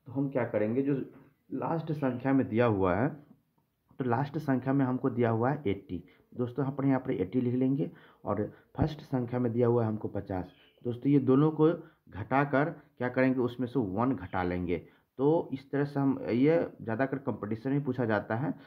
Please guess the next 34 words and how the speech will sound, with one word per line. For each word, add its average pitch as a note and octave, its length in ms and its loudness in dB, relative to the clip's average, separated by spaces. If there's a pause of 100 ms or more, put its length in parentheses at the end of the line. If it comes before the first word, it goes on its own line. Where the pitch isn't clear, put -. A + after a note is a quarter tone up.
(260)
आप B2+ 260 0
अभी B2+ 220 0
से E3 120 -4
इसको D3+ 220 -2
अगर D3 200 4
सही C#3+ 220 2
से C#3 140 -6
बना B2 200 0
लेते A2 280 0
हो E3 80 -2
तो D#3+ 140 -6
आगे A2 240 -4
चल A#2 160 -2
के - 140 -6
आपको E3 260 -4 (320)
कम F#3 160 -2
परेशानी F#2+ 440 -2
होगी। F2 340 -4 (320)
तो G2+ 60 -16
दोस्तों B2 280 -2
देख D#3 140 2
सकते D3 320 -4
हैं, D#3+ 180 -2 (220)
अगर B2+ 180 0
इसको C#3 240 -2
हम D3 180 4
घटाते A#2 440 0
हैं A#2+ 200 0
तो - 320 -14
ये C3+ 140 2
हो C#3+ 140 4
जाता C3 260 0
है B2 120 -4
थर्टी, A2 380 -6